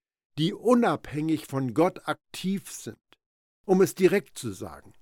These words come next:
das Hindernis Nummer eins, das dich und mich ausbremst, so dass unser Leben in Gottes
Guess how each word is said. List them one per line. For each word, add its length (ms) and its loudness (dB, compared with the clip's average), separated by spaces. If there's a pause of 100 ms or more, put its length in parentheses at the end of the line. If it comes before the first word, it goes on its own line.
(300)
das 240 4
Hindernis 840 2
Nummer 440 -4
eins, 520 -8 (440)
das 260 4
dich 380 0
und 260 -6
mich 300 -2
ausbremst, 1080 -2 (520)
so 380 10 (320)
dass 300 0
unser 320 2
Leben 560 4
in 220 -4
Gottes 400 2